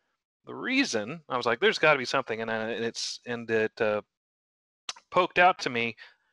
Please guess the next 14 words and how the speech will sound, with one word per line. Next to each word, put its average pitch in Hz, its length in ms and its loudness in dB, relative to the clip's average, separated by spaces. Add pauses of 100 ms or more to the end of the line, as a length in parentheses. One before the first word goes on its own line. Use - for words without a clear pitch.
(300)
because 123 320 0
of, 117 200 0
uh, 107 280 0 (100)
That 131 220 4
seventies 139 540 0
Show, 95 440 -8 (720)
the - 60 -16
television 117 500 0
show. 107 380 -4 (640)
There 151 120 2
was 190 140 6
actually 180 380 4
a 127 80 2
gr-, 120 160 2